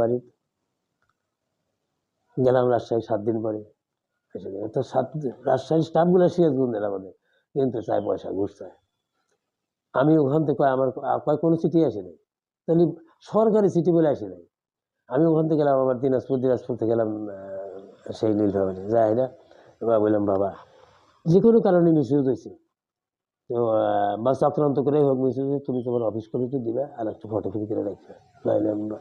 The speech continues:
ইয়ে হবো না।" দিল, ছেলেটা দিল, দিলে বলে নিয়ে আবার সরাসরি রাজশাহী যায়, ডিডির সঙ্গে দেখা করলাম। "ম্যাডাম," বললাম যে, "আপা, এই কথা,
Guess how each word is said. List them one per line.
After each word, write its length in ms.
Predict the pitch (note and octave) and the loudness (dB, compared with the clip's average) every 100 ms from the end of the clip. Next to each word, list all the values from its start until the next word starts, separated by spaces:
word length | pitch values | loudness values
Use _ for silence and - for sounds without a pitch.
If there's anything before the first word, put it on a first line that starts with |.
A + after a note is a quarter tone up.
| - | -2
ইয়ে 80 | A2 | -2
হবো 100 | F#2 F#2 | -2 -10
না।" 60 | - _ - - - B2+ | -20 _ -20 -20 -8 0
দিল, 140 | C3+ B2 A2 | 2 2 0
ছেলেটা 340 | A2+ G#2 G#2 G#2 | -2 -2 -2 -4
দিল, 120 | G2+ F2 G#2+ | -6 -6 -4
দিলে 160 | A2+ A2 | -2 0
বলে 140 | A2+ A2 | 0 2
নিয়ে 140 | A2+ A2 | 2 2
আবার 220 | A2+ C3 C3+ | 4 2 2
সরাসরি 440 | - A2+ A#2 A#2 A#2 | 0 -2 -2 -2 -2
রাজশাহী 380 | A2 - A#2 A#2 | -4 -4 -2 0
যায়, 140 | C3+ - - - _ - - - A#2+ | 0 -2 -12 -20 _ -20 -20 -8 0
ডিডির 260 | A#2 A2+ - | 2 2 -2
সঙ্গে 240 | F#2+ F#2+ F#2 | -4 -4 -2
দেখা 160 | F2+ F2 | -4 -6
করলাম। 260 | F2 E2+ - _ _ _ _ _ _ _ | -10 -12 -18 _ _ _ _ _ _ _
"ম্যাডাম," 340 | G#2 F#2+ F2 E2 - _ _ _ _ _ _ _ - | -2 0 0 -8 -16 _ _ _ _ _ _ _ 2
বললাম 240 | F#3+ F3 D#2 | 4 4 2
যে, 80 | D#2 E2 | -2 -4
"আপা, 140 | - E2 E2 | -4 -2 0
এই 100 | E2 E2 | 0 -2
কথা, 220 | - - | -8 -10